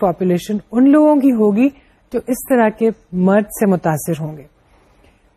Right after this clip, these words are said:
کنزیومر سائیکالوجی کنزیومرز یا بائرز کے مختلف طرح کے بیہیویئرز کو اسٹڈی کرتی ہے، کون لوگ کس طرح کی پروڈکٹس خریدتے ہیں، کس علاقے میں کون سی پروڈکٹ زیادہ بکے گی، اس قسم کی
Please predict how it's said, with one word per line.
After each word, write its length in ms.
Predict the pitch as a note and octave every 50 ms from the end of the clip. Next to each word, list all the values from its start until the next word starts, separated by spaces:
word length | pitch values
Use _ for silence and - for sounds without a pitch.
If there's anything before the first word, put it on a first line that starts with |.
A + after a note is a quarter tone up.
| _ _ _ _ _ _ _ -
کنزیومر 360 | C#4+ B3+ C4 D#4+ D#4+ E4 E4+ -
سائیکالوجی 640 | D#4+ C#4 A#3+ - A#3+ G#3 F#3+ F#3+ F#3 F3+ A#3 C#4+ D4+ C#4 - _ _ _ _ _ -
کنزیومرز 680 | B3 G#3+ G#3+ G3 G#3+ G#3+ G#3+ A3+ A#3+ B3+ C4+ C#4+ C#4 - - _ _ _ F#3+ G3
یا 80 | F#3 E3 D#3
بائرز 520 | F3+ F3 F3 F#3 G3+ G#3+ A3+ A#3+ A3 - -
کے 200 | G#3+ G3+ G3 G#3 G3+ - _ _ _ _ _ _ _ -
مختلف 420 | A#3 B3+ - - - C#4+ C#4+ - -
طرح 220 | A#3 G3+ F#3+ F#3 F3+ -
کے 100 | - G3 G3 F#3+ F3 F3
بیہیویئرز 460 | F#3+ F3+ F3 F#3 F3+ E3+ G3 G3 - -
کو 60 | G#3 F#3
اسٹڈی 320 | - - F3 E3 E3+ A3+ A3+
کرتی 340 | - C4+ C4 - - C#4 C4+ C4+
ہے، 140 | C4+ C4+ C4 B3+ _ _ _ _ _ _ _ _ _ _ _ -
کون 320 | A#3 A3+ A3+ A#3+ B3 B3
لوگ 220 | A#3+ A#3+ A#3 A#3 A3+ - _ _ -
کس 200 | B3 A3 - -
طرح 120 | B3+ A#3 G#3+
کی 80 | - G#3 - -
پروڈکٹس 420 | F3+ D#3+ D#3 F#3 F#3+ - - -
خریدتے 420 | - A#3 A#3 A#3 A#3 _ - A#3+ A#3+ A3+
ہیں، 160 | A3+ A3 A3 G#3+ - _ _ _ _ _ _ _
کس 200 | D#4 D4+ - -
علاقے 360 | C4+ A#3 G#3 G3 G3 - A3 G3+
میں 120 | G3+ G3 F#3+ - G#3
کون 140 | G3+ G3+ G3 -
سی 60 | A3+ G#3
پروڈکٹ 400 | - F#3 E3+ E3 E3 D#3+ - -
زیادہ 260 | F3 E3 E3 F3 A3+ B3 G#3+
بکے 240 | B3 A#3+ - B3+ B3 A3
گی، 160 | G#3+ A#3 A#3+ A#3+ - - _ _ _ _ _ _ _ _ _ _
اس 160 | - C#4+ - -
قسم 300 | D#4 C#4 - C#4+ C4+ C4
کی 120 | A3 B3+